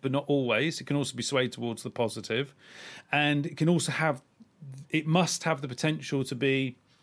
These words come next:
uh, harmful or hurtful or damaging to the individual, and also potentially their relationships, potentially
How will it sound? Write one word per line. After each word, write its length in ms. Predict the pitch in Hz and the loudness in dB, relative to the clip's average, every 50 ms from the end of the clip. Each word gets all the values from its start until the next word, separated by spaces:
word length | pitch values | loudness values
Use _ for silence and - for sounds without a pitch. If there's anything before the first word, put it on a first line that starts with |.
| _ _ _ _ _ _ _ _ _ _ _ _ - - _ - - _ - - _ _ _ _ - - | _ _ _ _ _ _ _ _ _ _ _ _ -20 -20 _ -20 -20 _ -20 -20 _ _ _ _ -2 2
uh, 280 | 135 135 131 131 135 135 - _ | 2 4 4 4 2 0 -4 _
harmful 640 | - - - - 185 190 185 165 151 123 - 123 110 | -14 -6 0 4 6 6 6 4 2 0 0 0 0
or 260 | 104 107 120 120 127 | 0 0 0 0 0
hurtful 840 | 110 - - 175 180 175 165 160 - - - - 120 107 104 107 113 127 131 | 0 0 2 4 4 4 4 2 -2 -8 -4 -2 0 0 0 -2 -4 -2 0
or 260 | 123 120 117 117 113 | 0 0 0 0 -2
damaging 800 | 110 - 180 139 156 151 143 127 117 123 120 120 120 117 110 - - - _ - | 0 0 0 0 2 0 0 0 0 0 0 2 0 -2 -4 -8 -16 -20 _ -2
to 180 | - 143 131 | 2 2 4
the 100 | 127 139 | 4 4
individual, 680 | 139 131 123 123 117 151 139 - - 120 104 117 147 156 | 2 2 2 0 0 0 -2 -2 -4 -4 -2 -2 -2 0
and 140 | 165 175 | 0 2
also 220 | 190 190 185 160 147 | 2 2 0 -2 -2
potentially 680 | 131 127 - 175 175 160 139 - - 127 131 131 123 - - - - | -2 -2 0 0 0 0 -2 -2 -2 -2 -2 -2 -4 -8 -14 -10 -2
their 100 | - 139 | 0 2
relationships, 720 | 123 123 135 160 175 165 - - 160 139 - 165 - - - | 4 4 4 4 4 4 2 0 0 0 0 0 -2 -2 -4
potentially 760 | - 135 - - 170 160 135 - - 135 135 131 131 123 | -6 -2 2 4 4 4 2 0 2 4 4 4 4 0